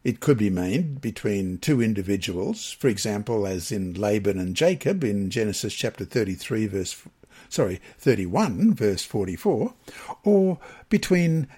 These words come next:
two kings, for example, Solomon and Hiram in First Kings five twelve, where beret is translated as league in the King James Version and treaty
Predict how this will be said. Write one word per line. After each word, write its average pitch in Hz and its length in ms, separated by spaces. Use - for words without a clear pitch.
two 190 220
kings, 98 640
for - 120
example, 131 720
Solomon 139 600
and 104 180
Hiram 131 500
in 110 200
First 135 340
Kings 104 400
five 95 480
twelve, 113 500
where 156 260
beret 135 600
is 135 240
translated 139 680
as 113 240
league 139 680
in 127 200
the 110 80
King 101 320
James 80 400
Version 143 540
and 143 200
treaty 107 500